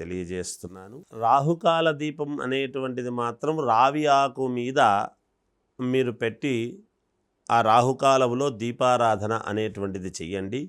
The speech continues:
నువ్వుల నూనెతో చెయ్యండి ఈ వారమంతా కూడా. అలా చేస్తే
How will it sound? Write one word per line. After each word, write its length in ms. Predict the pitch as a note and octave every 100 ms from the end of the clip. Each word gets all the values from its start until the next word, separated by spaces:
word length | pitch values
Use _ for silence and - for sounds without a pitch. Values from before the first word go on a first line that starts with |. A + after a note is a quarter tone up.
| - _ _ _ _ _ -
నువ్వుల 380 | A#2+ B2 D#3+ E3
నూనెతో 440 | D3+ C#3 C3 A#2 D3+ D#3
చెయ్యండి 500 | - G2 F#2 D#2+ C#2 G2 - -
ఈ 80 | G#2+ G2
వారమంతా 560 | F#2+ A2 A2 G#2 F#2+ G2
కూడా. 180 | F2 E2+ - -
అలా 160 | A2+ B2+ B2
చేస్తే 420 | - C3 B2+ -